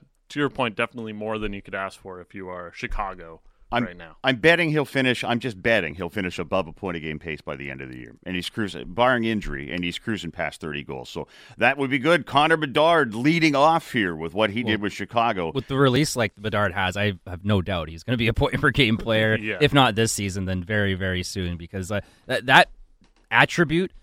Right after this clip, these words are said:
Speaker 3: makes him dangerous from any point of the ice. And that's so taxing for a goaltender to have to be so aware when the puck is on a certain player's stick. And Bedard brings that at eighteen. Like, it's
Speaker 1: Mm-hmm.
Speaker 3: just unbelievable what he's, I don't think we can even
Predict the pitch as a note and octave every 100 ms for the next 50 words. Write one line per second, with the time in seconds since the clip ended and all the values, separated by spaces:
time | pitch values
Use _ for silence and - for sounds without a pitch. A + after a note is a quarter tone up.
0 | _ - C3 C#3 D3 B2+ A#2 B2+ A#2 A2
1 | - A2 - B2 B2 - A2+ G#2+ F#2 F2
2 | D2+ - _ _ G#2+ A2+ C3+ C3+ - E3
3 | E3 D#3 - _ _ _ - - C#3 -
4 | C3+ A2 - A#2 G#2 A2 A2+ A2+ G2 F#2
5 | A2+ A#2+ A#2 - - D3+ D3+ C3+ B2+ A#2
6 | A#2 A2+ F#2+ E2+ _ _ _ B2 A2+ -
7 | D3 C3+ B2+ A2 A#2 A2+ - B2 A#2 A2+
8 | A#2+ G#2+ G2+ - - A#2+ F#2+ - _ _
9 | _ - B2 C#3 C#3 F3+ B2 B2+ D#3+ B2+
10 | A2 G#2+ G2 C#3 D3 - C3+ A2 D#2+ E2
11 | G#2 A2+ G#2+ D3 - C3+ D3 B2 A2 G#2
12 | G#2+ G#2+ F2+ E2 E2+ F2 A2+ C3 A#2+ -
13 | _ _ B2+ A#2 A2 B2 A2+ G#2+